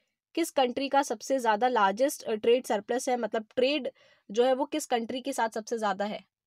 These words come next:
So options are Indonesia, यूएस, वियतनाम और सिंगापुर।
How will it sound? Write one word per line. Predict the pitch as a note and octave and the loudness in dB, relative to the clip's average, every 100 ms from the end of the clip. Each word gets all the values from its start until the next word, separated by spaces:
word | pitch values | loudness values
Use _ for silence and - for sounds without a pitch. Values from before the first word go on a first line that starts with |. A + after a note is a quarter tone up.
| _ _ _ _ _ _ _ _ _ _ _ | _ _ _ _ _ _ _ _ _ _ _
So | - | 0
options | B3 A#3+ D#4 D#4 | 2 2 0 4
are | C#4 B3+ A3+ | 4 4 2
Indonesia, | A#3 B3+ C4+ C#4+ D#4 - _ _ _ _ _ - | 2 2 0 -2 -6 -8 _ _ _ _ _ -10
यूएस, | G3 A#3 B3 D#4+ - - _ - | -6 2 4 4 0 -16 _ -6
वियतनाम | G3 A3 G#3+ - A3+ E4 _ G#3+ | 0 0 -2 -4 -4 -4 _ 2
और | A3+ A#3+ - | 2 2 -4
सिंगापुर। | - A3 G#3+ G3+ F3 | -4 -2 -2 -2 -6